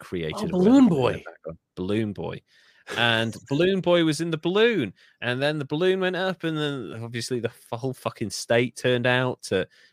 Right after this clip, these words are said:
Speaker 1: try and get the balloon down safely, and then, "Oh, it turns out he was in the attic all along. Oh, this is thing." That,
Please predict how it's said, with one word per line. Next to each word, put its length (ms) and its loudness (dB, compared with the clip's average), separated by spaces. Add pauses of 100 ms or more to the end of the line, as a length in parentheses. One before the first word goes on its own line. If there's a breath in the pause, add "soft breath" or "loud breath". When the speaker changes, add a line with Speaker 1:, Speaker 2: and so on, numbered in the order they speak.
Speaker 1:
try 260 0
and 140 -2
get 220 2
the 60 -8
balloon 400 0
down 260 0
safely, 540 0
and 100 -4
then, 120 -2
"Oh, 260 -2
it 100 -4
turns 280 -2
out 180 0
he 100 -6
was 180 -8
in 100 -6
the 100 -4
attic 340 -6
all 160 2
along. 200 -2
Oh, 380 -2
this 180 -8
is 60 -8
thing." 160 -4 (440 soft breath)
That, 400 0